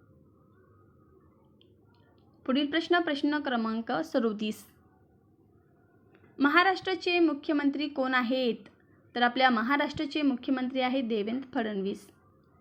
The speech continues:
सोपा प्रश्न होता. प्रश्न क्रमांक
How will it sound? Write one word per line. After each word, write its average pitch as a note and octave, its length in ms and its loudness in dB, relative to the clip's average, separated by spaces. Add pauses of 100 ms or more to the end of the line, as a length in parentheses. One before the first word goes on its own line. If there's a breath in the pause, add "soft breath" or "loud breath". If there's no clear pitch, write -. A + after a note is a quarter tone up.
(380)
सोपा C4+ 280 0
प्रश्न C4 260 -2
होता. A#3+ 260 -4 (400 loud breath)
प्रश्न E4+ 280 2
क्रमांक B3+ 420 2